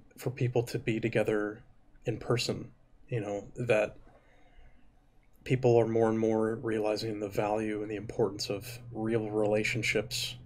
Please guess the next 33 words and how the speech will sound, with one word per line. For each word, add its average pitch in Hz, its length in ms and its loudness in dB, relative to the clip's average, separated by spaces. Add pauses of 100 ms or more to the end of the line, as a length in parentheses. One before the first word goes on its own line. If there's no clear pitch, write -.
(380)
not 107 160 0
just - 420 -2 (280)
virtually, 117 800 2
not 113 180 0
just 113 320 -2
on 110 120 0
social 113 340 -2
media, 110 500 -2 (720)
but 104 220 0 (160)
face-to-face 123 720 0
with - 200 2
one 113 120 2
another. 104 420 -4 (520)
Some 127 200 6
of 120 60 6
that 123 100 8
even 117 240 4
stems, 110 800 2 (580)
you 123 80 0
know, 104 80 2
first - 260 0
and 120 80 -2
foremost 113 560 0 (400)
in 120 120 4
the 110 60 2
way 113 140 6
that - 140 4
we're 107 120 -2
made. 117 280 4
We're 104 120 0
made 113 220 0
for 131 320 6
relationship, 110 840 2